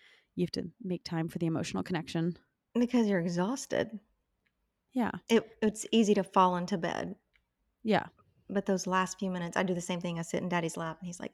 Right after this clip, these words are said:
Speaker 2: "You don't got the boniest butt." <laughs>
Speaker 1: <laughs>
Speaker 2: I'm like, "I'm sorry, I'll get a pillow." Um, but it's true, to emotionally connect in a sweet way does take intention and
Speaker 1: Mm-hmm.
Speaker 2: scheduling. That's why Dad and I go on a,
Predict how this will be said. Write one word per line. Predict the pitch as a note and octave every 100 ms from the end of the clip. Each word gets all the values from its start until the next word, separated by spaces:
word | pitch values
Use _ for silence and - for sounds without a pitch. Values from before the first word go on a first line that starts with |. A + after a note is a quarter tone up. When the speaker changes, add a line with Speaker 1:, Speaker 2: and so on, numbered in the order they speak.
| _
Speaker 2:
"You | G3+ A3+
don't | C4+
got | C4+ B3+
the | A3
boniest | F#3+ F#3+ G#3 A3+ A#3 A#3
butt." | G#3+ A#3 - G#3 -
<laughs> | C4 D4+ - C#4+ - - - - - -
Speaker 1:
<laughs> | - - B3+ - -
Speaker 2:
I'm | - G#3+ A#3 - A3+
like, | - - E4 - G#4+ G#4+ - -
"I'm | D4+
sorry, | - - -
I'll |
get | C4+ B3+
a |
pillow." | C4 - - A#3 A#3+ B3 C4+ B3+ -
Um, | C4+ A#3+ A3+ - - -
but | A3 A#3+ A3+ -
it's | A3+ -
true, | - A#3 F3
to | F3 A3 G3 -
emotionally | G3+ F#3+ F#3 - F3+ E3+ -
connect | G3 E3+ - - _
in | F#3
a | F3+
sweet | F3 - - G#3 F#3+
way | D#3 D3+ F3+
does | - D3+ D#3+
take | - E3 E3
intention | E3+ F3+ D#3+ - D#3 F3 - _ _ G3
and | F#3+
Speaker 1:
Mm-hmm. | F3+
Speaker 2:
scheduling. | F3 D#3 D#3 D3 D3 F3+
That's | F#3 F#3+
why | F3 E3
Dad | F3 F3
and |
I | E3+
go | E3 E3
on | E3
a, | E3